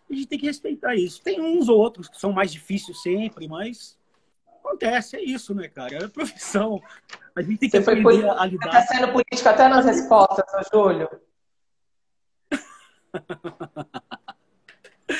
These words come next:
Speaker 1: Ai, é muito
Speaker 2: O
Speaker 1: bom.
Speaker 2: o mercado de ator e de ação, ele é muito escasso. Você acha que ele tá crescendo?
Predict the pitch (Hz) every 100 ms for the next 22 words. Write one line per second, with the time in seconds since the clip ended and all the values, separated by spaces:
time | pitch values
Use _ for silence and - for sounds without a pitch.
0 | - - - - _ _ _ - 160 135
1 | 131 127 - - _ - - - - 185
2 | 214 - - _ _ _ _ _ _ -
3 | 220 240 240 262 240 233 220 196 - 226
4 | 214 202 185 - 226 220 208 208 196 247
5 | 254 - - 147 131 - - 151 170 220
6 | 202 202 196 190 175 165 - 139 - 185
7 | 160 139